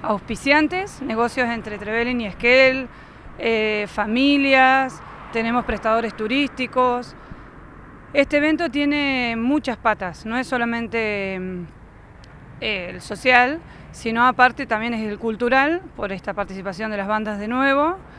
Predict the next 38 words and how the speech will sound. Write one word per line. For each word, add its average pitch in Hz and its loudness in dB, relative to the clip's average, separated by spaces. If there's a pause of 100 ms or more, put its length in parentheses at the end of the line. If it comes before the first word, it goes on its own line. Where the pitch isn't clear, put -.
(380)
eh, 220 0
y 214 2
aparte 240 2
tenemos, 233 -6
eh, 214 -4
la 208 0
presencia 247 -2
de 233 4
los 226 0
prestadores 220 -2
turísticos, 277 0
porque 220 -2
ellos 233 -6
nos 208 -6
van 226 2
a 226 2
dar 220 2 (480)
una 220 -2
gran 233 2
mano 247 0
con 220 0
la 214 0
difusión 277 2 (560)
para 208 2
que 202 -4
Trevelin 226 2
también 226 -6
se 220 -8
pueda 196 0 (140)
ver 220 0
en, 202 -8 (260)
en 214 -6
otros 220 -4
lugares 226 2
del 233 2
país 240 2
o 262 2
del, 196 -6